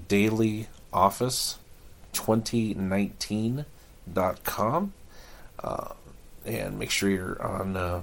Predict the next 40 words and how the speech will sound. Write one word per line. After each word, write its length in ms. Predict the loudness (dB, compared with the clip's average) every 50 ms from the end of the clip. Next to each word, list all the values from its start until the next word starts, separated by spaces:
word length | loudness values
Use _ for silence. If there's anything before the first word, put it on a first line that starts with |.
| -2
morning 320 | 0 4 6 6 6 6 2
prayer 320 | 0 2 2 4 4 4
for 260 | 0 -2 0 0 0 0
today, 440 | 0 -2 -4 0 2 2 2 0 -2 -6 -8 -10 -12 -14 -14 -16 -16 -14 -10 -4
um, 400 | -2 0 0 0 -2 -4 -6 -8 -10 -12 -6
August, 560 | -2 -2 0 0 0 0 0 0 0 -2 -2 -2
uh, 140 | -2 -2 -4
twenty-eighth, 600 | -4 -2 0 0 0 2 0 0 -2 -4 -8 -12 -12 -14 -16 -16 -16 -16 -18 -18 -18 -18 -18 -18 -20 -20 -20 -20 -20 -20 -12
and 420 | -6 -4 -2 -2 -2 -4 -6 -6 -6
you 60 | -6
can 100 | -6 -4
follow 380 | 2 4 4 6 6 4 2 0
along, 400 | 2 2 2 2 0 -2 -4 -8 -12 -14 -8
uh, 220 | -4 -2 -2 -2 -2
there 300 | 0 2 4 4 4 2
as 120 | 0 -2
well. 360 | 0 2 4 4 4 2 -2 -6 -16 -18 -18 -18 -18 -18 -18 -18 -18 -20 -20 -20 -20 -20 -20 -14 -4
Or 240 | 4 6 8 8 8
you 100 | 8 6
can 200 | 4 4 4 4
just, 320 | 4 4 2 2 4 8
uh, 240 | 10 10 10 10 6 2 -4 -6 2
pray 160 | 6 8 8
along 280 | 8 8 8 6 6 4
with 180 | 2 0 0
me 80 | 2 2
as 120 | 2 2
I 40 | 2
go 160 | 2 0 0
through 160 | 0 0 -4
the 80 | -2 -2
service. 340 | 0 2 2 2 2 0 -2
So 360 | -2 -2 -2 -4 -4 -4 -6 -8 -6
how-, 180 | -6 -6 -6 -6 -10 -16 -18 -14 -6
however 220 | -2 -2 -2 0 0
you'd 140 | -2 -2
like 200 | -2 -4 -6 -6
to 80 | -6 -8
do 180 | -6 -6 -4 -2
that, 240 | -2 -2 -2 -4